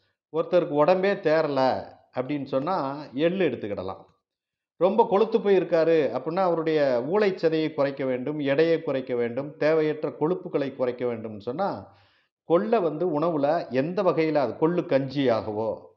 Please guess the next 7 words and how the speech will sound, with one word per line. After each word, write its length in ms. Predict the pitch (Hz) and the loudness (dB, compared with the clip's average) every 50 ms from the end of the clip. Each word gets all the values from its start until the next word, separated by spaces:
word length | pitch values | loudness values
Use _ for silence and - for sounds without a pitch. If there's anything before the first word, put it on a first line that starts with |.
| _ _ _ _ _ _ _ _ _ _ _ _ - | _ _ _ _ _ _ _ _ _ _ _ _ -4
கொள்ளு 260 | 160 175 190 190 180 | -4 -2 0 0 0
ரசமாகவோ, 960 | 147 135 131 131 - 170 165 165 151 123 104 117 113 113 120 117 98 78 - - _ _ _ _ _ _ _ _ _ _ | 2 0 0 2 2 2 2 2 0 -2 -2 -2 0 0 0 0 0 -2 -8 -18 _ _ _ _ _ _ _ _ _ _
கொள்ளு 220 | 165 185 196 202 196 196 | -2 -2 -2 -2 -4 -4
துவையலாகவோ, 920 | - 147 156 170 170 160 147 135 120 110 101 110 110 113 117 113 117 - - - _ _ _ _ _ _ _ _ _ _ _ _ _ _ | 0 2 4 4 4 4 2 2 0 -2 -4 -4 0 0 0 0 0 -4 -10 -20 _ _ _ _ _ _ _ _ _ _ _ _ _ _
இந்த 120 | 160 165 | -8 -4
மாதிரி 200 | 170 180 185 175 | 0 0 0 4
தினமும் 520 | 175 170 175 185 190 190 180 151 123 - | 6 6 6 6 4 2 0 -2 -4 -6